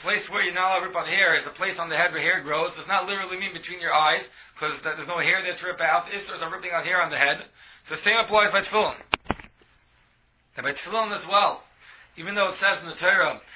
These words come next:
"Vayil Tatafos," it says it should be "Bnei Nechem," between your eyes. It does not literally mean between the eyes.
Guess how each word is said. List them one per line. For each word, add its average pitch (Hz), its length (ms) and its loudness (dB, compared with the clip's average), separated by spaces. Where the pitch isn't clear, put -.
"Vayil 185 300 2
Tatafos," 175 480 2
it - 220 -12
says 180 200 2
it 165 60 -10
should 170 140 -8
be 180 260 0
"Bnei 185 260 2
Nechem," 190 320 2
between 175 300 -8
your 165 100 2
eyes. 170 320 6
It 160 80 -14
does 175 100 -8
not 214 220 4
literally 208 300 0
mean 208 140 -2
between 180 280 -4
the 165 80 2
eyes. 156 240 2